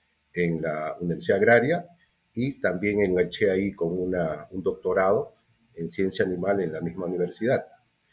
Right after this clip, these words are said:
Actualmente, este, estoy trabajando como, eh, profesor investigador en la Facultad de Medicina Veterinaria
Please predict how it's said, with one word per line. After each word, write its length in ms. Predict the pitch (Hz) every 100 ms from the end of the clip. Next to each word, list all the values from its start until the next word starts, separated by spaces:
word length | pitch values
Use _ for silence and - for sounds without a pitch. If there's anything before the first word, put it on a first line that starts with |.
| _ - - -
Actualmente, 1000 | - 107 107 120 117 - 117 113 98 87
este, 680 | - _ - 90 85 85 87
estoy 580 | 82 - 104 104 107
trabajando 720 | 104 90 87 110 110 113 117 -
como, 600 | 92 87 82 82 76 - _ _ _ _ _
eh, 220 | 85 85 85
profesor 720 | 90 90 87 120 123 120 - _
investigador 840 | 92 87 - 87 85 95 123 - - _
en 140 | 85
la 80 | 82
Facultad 480 | - 82 85 85 101
de 80 | 101
Medicina 420 | 90 85 - 92
Veterinaria 800 | 92 - 85 87 101 107 127 165